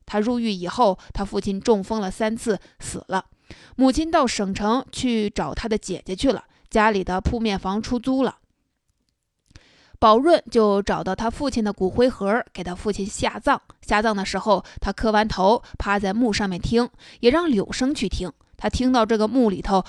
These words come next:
有米粒儿在热锅里头翻炒的声音。宝润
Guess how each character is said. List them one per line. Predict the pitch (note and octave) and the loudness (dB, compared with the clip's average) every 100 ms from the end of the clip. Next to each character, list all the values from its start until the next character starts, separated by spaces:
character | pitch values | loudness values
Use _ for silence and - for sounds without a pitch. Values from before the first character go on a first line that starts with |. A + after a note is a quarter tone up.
| - | 0
有 | G#3 B3 - | 6 6 4
米 | A#3 F#3 F#3 | -2 -2 2
粒 | C#4+ | 2
儿 | - - | 2 -2
在 | - F#3+ | -4 -2
热 | G3 A3+ | 0 0
锅 | F#3+ A3+ | 2 0
里 | F#3+ | 0
头 | - | -6
翻 | E3+ A3+ B3+ | -8 -4 -4
炒 | - - | -6 -10
的 | |
声 | - A3 A3+ | -6 -2 0
音。 | B3 C4 _ _ - - - | 0 -2 _ _ -20 -20 0
宝 | A3 G#3 | 4 6
润 | A3 C4+ G#3+ | 8 6 4